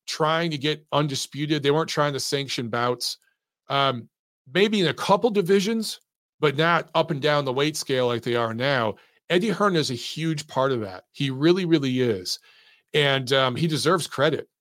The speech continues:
So if you're a fan of women's boxing, or if you're a female boxer or a manager, a trainer, whoever who represents a female boxer, you should actually be an Eddie Hearn fan when it comes to women's boxing, because he's put the big shows together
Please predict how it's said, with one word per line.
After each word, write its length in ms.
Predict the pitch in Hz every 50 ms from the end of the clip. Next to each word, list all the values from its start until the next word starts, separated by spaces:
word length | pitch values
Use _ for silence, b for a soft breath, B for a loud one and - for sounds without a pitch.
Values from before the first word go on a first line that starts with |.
| _ _ _ _ _ _ -
So 160 | - 156 143
if 100 | 127 131
you're 120 | 202 240
a 60 | 202
fan 260 | - - 180 180 180 165
of 160 | 139 - -
women's 460 | - 120 131 165 170 165 143 123 104
boxing, 560 | 104 127 143 160 151 - - 117 107 101 98 - -
or 180 | 175 226 233
if 100 | 190 175
you're 120 | - 156 139
a 60 | 123
female 360 | - - 165 165 170 170 165
boxer 480 | 156 160 156 160 147 - - 170 160 160
or 200 | 127 120 117 113
a 40 | 107
manager, 600 | 113 135 147 156 151 143 135 151 151 151 147 -
a 260 | 113 - - 123 120
trainer, 420 | - - - 143 151 151 151 143
whoever 260 | 127 139 143 147 139
who 100 | 123 131
represents 580 | 120 135 143 143 - 120 110 139 147 151 147 -
a 80 | 123 -
female 340 | - - 127 127 131 123
boxer, 500 | 110 123 127 143 156 156 - 131 117 107 - _ _ _ _ _ _ _ _ _ _ _
you 180 | 120 170 240 233
should 240 | - - 262 214 -
actually 540 | 147 151 160 175 170 - - 147 139 127 120
be 480 | 113 127 135 139 135 117 107 95 - _ _ _ _ _ _ _ _ _ _
an 120 | 127 131
Eddie 220 | 143 151 151 143 127
Hearn 300 | 117 147 151 156 151 123
fan 400 | - - 123 113 104 98 92 98
when 120 | 113 117
it 120 | 120 117
comes 260 | - 135 127 120 120 -
to 240 | - 127 120 113 113
women's 320 | 107 120 123 117 117 104 98
boxing, 420 | 120 117 117 117 - - 117 107
because 400 | 107 110 107 - 117 113 110 b b b b b b
he's 220 | - - 165 160
put 200 | - - 175 180
the 60 | 175
big 200 | 131 131 147 135
shows 300 | 117 - 139 131 131 120
together 500 | - - 120 107 120 117 117 107 95 87